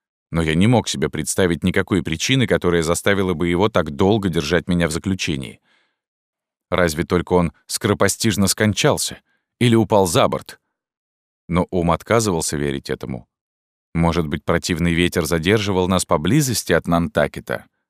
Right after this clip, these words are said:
Но и это предположение не выдерживало критики, потому что в таком случае брик накренялся бы в разные стороны.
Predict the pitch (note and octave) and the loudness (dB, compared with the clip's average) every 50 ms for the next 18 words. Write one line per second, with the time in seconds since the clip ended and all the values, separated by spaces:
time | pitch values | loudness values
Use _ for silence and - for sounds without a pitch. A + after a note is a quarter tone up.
0 | _ _ _ _ _ _ _ _ _ _ - F2 A2+ G#2+ - A2 A#2 - - D3+ | _ _ _ _ _ _ _ _ _ _ 0 0 0 0 0 0 -4 0 2 2
1 | D#3 A2+ - - - E2 D#2+ - - D#2+ E2+ E2 D2+ G#2 C3+ C#3 B2 F#2 E2+ E2 | 2 2 0 -2 -2 -4 -4 -2 0 0 2 2 2 2 2 2 2 0 0 2
2 | E2+ F2 F2 F#2 D#2+ F2+ F2 D#2+ D2 E2 F2 F2+ F#2+ A2+ A2 - C#3+ D3+ - - | 2 2 2 2 2 2 2 2 2 0 0 0 0 -2 -2 -2 -2 -2 -2 -4
3 | - - - A#1+ - _ _ _ _ _ _ G#2 E2+ E2+ E2 F2 E2+ - F2+ D2+ | -8 -8 -10 -12 -12 _ _ _ _ _ _ -2 0 2 2 0 0 0 -4 -2
4 | - E2 - - F2 E2 - - G#2 A2+ A2+ - C3 C3+ A#2 G2 E2+ F2 F#2 - | -2 -2 0 0 -2 0 0 -2 -2 -2 0 0 0 0 0 2 0 0 0 0
5 | - - - - _ G#2+ A2 E2+ - G#2 G2+ F#2+ E2+ D#2+ D#2+ - - A2 A#2+ B2+ | -6 -14 -20 -8 _ -2 0 0 2 0 2 2 2 2 2 2 0 2 0 2
6 | A#2+ A#2+ F#2+ E2 D#2 D2 F#2+ G#2 A#2 - - - E3 C#3 F#2 D2 B1+ A1+ - | 2 2 2 2 2 2 0 0 0 0 0 0 0 0 2 -2 -4 -8 -14